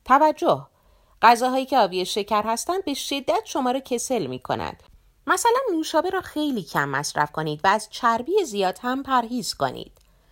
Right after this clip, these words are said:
مکمل‌ها و ویتامین‌های مجاز را جدی بگیرید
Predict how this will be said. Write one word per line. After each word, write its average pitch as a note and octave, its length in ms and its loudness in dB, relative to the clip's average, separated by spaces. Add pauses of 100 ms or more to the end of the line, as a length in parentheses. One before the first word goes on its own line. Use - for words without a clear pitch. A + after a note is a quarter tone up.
(240)
مکمل‌ها A3 640 2
و C4 100 4
ویتامین‌های G#3 680 -4
مجاز E3+ 460 -4
را F3 140 -2
جدی D3+ 420 -6
بگیرید C#4+ 460 -2